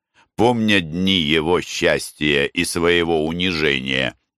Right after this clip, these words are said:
он безжалостно осудил сего юношу на самую тяжкую неволю, сокрыл от людей,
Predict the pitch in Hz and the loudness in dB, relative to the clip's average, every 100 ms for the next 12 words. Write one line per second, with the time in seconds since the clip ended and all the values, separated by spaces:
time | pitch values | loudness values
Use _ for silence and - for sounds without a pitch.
0 | _ _ _ - 98 101 80 95 80 73 | _ _ _ -2 0 0 0 0 0 2
1 | 98 92 92 - 82 85 - 80 76 87 | 2 2 0 -2 -2 -2 -2 -6 -2 0
2 | 80 - 71 62 65 58 80 73 67 - | 0 -2 -4 -2 -2 -2 -2 -2 -4 -4
3 | 69 - _ _ _ - 60 - 73 85 | -4 -6 _ _ _ -6 -4 0 0 2
4 | 87 90 85 85 87 78 - 73 71 69 | 2 0 0 2 2 0 -4 -4 -4 -2
5 | 65 62 69 64 57 - _ _ _ _ | -4 -2 -2 0 -4 -8 _ _ _ _
6 | _ - - 95 - 127 117 90 - 76 | _ -4 0 0 2 2 2 2 -2 -6
7 | 92 76 80 95 85 64 | -6 -2 2 4 2 0